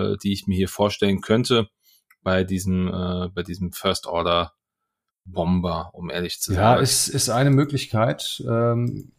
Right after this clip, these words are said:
Speaker 2: ich denke mal, also was, was ich mir vorstellen kann, ist, äh, je nachdem, wie teuer oder günstig der kommt,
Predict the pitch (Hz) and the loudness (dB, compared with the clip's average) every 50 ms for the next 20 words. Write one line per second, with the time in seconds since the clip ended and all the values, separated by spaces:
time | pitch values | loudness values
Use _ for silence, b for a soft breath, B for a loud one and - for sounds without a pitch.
0 | _ - - - - _ _ _ _ _ - - 127 139 135 135 139 131 135 135 | _ -20 -20 -20 -20 _ _ _ _ _ -2 0 0 2 4 4 4 4 4 2
1 | 131 123 123 131 117 107 113 107 - - - - - - _ _ - 117 120 156 | 0 2 2 2 2 2 -2 -4 -6 -6 -10 -12 -14 -18 _ _ -4 -4 -4 -2
2 | - 170 151 - - 147 143 - - 135 135 131 - 123 127 127 123 - - - | 0 2 2 2 4 2 2 2 2 0 0 2 2 0 0 0 -2 -4 -2 -2
3 | 127 120 117 120 127 131 139 123 - 135 131 123 113 110 120 131 135 - _ _ | -2 -2 0 2 4 6 6 6 6 6 4 4 2 0 -2 -2 -4 -4 _ _
4 | - - 131 127 131 127 120 120 104 - 123 123 123 - 131 - - 104 92 - | -4 2 4 6 6 6 6 4 4 4 4 4 4 0 -2 0 2 2 0 0
5 | - - 95 87 82 - - - - | 2 2 2 2 2 -2 -6 -10 -12